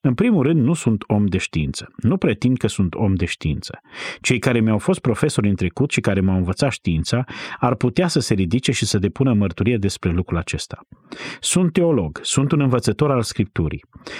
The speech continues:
sunt filozof cu jumătate de normă, dar nu sunt om de știință. Așa că atunci când vine vorba de acele chestiuni care sunt științifice,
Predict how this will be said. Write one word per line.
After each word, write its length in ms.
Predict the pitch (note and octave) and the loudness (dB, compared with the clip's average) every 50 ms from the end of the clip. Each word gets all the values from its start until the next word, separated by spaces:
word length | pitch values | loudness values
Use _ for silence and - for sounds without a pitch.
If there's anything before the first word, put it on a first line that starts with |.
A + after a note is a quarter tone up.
| - - - | -16 -16 -10
sunt 320 | - - - A#2+ B2 A#2+ | -6 -2 0 2 0 2
filozof 580 | - C3+ B2 B2 B2 A2+ G2+ A2 G2+ B2 - - | 2 2 2 2 2 2 2 2 2 0 -2 0
cu 120 | - B2 | -2 0
jumătate 500 | G2+ A#2 G#2+ G#2 G2+ - B2 A#2 - G#2+ | 0 2 2 2 2 2 0 0 0 0
de 100 | F2 F#2+ | 0 2
normă, 360 | F#2 F#2+ F2 E2 D2 C#2+ D2 E2+ - _ _ | 2 2 0 0 -2 -4 -4 -6 -10 _ _
dar 240 | G#2+ G#2+ D#3+ F3 D#3+ | 0 2 2 2 4
nu 160 | C#3 A#2 A2+ | 2 2 0
sunt 240 | - - A#2+ G2 - | 0 0 0 0 2
om 140 | G2+ E2+ | 0 0
de 80 | E2+ E2+ | 0 0
știință. 460 | E2 - - E2 D#2 C2 - - - - _ _ - _ _ _ - - - - - - | -2 -2 -4 -4 -4 -4 -6 -12 -16 -16 _ _ -20 _ _ _ -16 -14 -12 -12 -8 -4
Așa 220 | - C3 - - | -2 0 0 0
că 100 | - - | 0 0
atunci 260 | G#3 D#3 - G3+ G#3 F3 | -2 0 2 0 0 2
când 200 | - - B2 A2 | 2 2 2 2
vine 220 | A2 G3 F#3+ C#3 | 2 2 2 2
vorba 320 | G#2 A2+ B2 D3 C3+ A#2 | 2 2 2 2 2 2
de 100 | G2+ G2 | 2 2
acele 280 | G2 - - D3 D3+ B2+ | 0 0 0 0 0 0
chestiuni 440 | - - G#2+ G2 - - C3+ C3+ A#2+ | 0 0 -2 -2 0 0 0 0 2
care 160 | - A2 G2 | 0 0 0
sunt 220 | - - - B2 | 0 0 0 -2
științifice, 720 | A2+ - - F#2 D#2+ D2 - - D#2+ - E2 - - C3 | -2 0 0 -2 -2 0 -4 -6 -6 -6 -4 -2 -2 -2